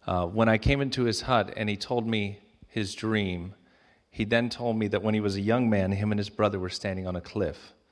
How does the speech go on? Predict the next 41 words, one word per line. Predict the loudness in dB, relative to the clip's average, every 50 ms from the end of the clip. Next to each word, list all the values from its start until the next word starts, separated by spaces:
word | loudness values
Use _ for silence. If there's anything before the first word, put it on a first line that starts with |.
| _ _ _ _ _ _
and | -4 -2 -2
they | -2
both | 0 0 -2 -2 -2
had | -2 -4 -4
to | -6
jump | -6 -4 -2 -2 -2 0 0
off. | -2 -2 -2 -4
Something | -4 -4 -4 -4 -4 -4
was | -4 -6 -6
coming | -6 -6 -6 -4 -4 -4
after | -4 -4 -4 -6 -6
them. | -8 -6 -6
I | -6
believe | -6 -4 -2 -2 -2 -2 -2
it | -2 -4
was | -6 -6 -6
a | -6 -8
fire. | -6 -4 -4 -4 -2 -4 -8 -12 -14 -18 -20 _ _ -20 -20 -20 -20 -20 -20 -6
He | -2 0 0
said | 2 4 4 4 6
he | 6 4 4
cried | 4 2 4 6 6 6 6 6
out | 4 4 2 0 0
to | 0 0 2
God | 4 6 6 6 6 6 4 2 2 -2 -4 -2
above, | -2 -2 2 4 6 6 6 4 2 0
and | -2 -2
his | -2 -2
brother | 0 2 2 2 2 0
cried | -2 0 0 2 2 2 2
out | -2 -2 -4
to | -6 -6
the | -4 -2 0
ancestors. | 0 0 -2 -2 -4 -6 -6 -6 -8 -8 -10 -12 -10 -12 -12 -14 -14 _ _ _ _ _ _ _ _ _ _ _ _
He | -4 -2 0
was | 0 2 2
the | 2 2
only | 4 4 2
one | 2 0 0 -2
that | -2 -4
survived. | -4 -4 -2 -2 -2 -2 -2 -4 -6 -12 -18 -20